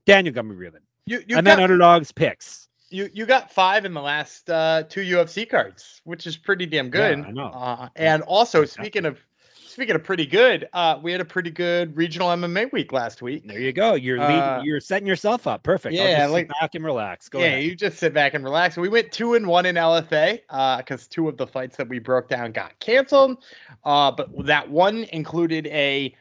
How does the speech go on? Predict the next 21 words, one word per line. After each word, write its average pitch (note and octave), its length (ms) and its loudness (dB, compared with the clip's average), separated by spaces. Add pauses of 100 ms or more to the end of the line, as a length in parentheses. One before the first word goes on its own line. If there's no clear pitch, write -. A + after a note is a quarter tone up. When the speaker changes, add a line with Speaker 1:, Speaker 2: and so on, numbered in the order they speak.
(280)
Speaker 2:
when E3 180 -2
we F3+ 120 2
broke D#3+ 480 2
it E4 160 -2
down, C4+ 440 2 (100)
it G3 60 0
was G3+ 220 2
a G#3 60 2
plus G#3 380 2
one G3 260 -2
sixty G#3 480 -10
dog F3 520 2
in E3 280 -4
Marcio D3+ 480 0
Barbosa, E3 720 0
who F3 100 -6
got D3 160 0
a B2+ 40 -2
first C#3 260 -6
round B2 220 -6
knockout. A3+ 460 4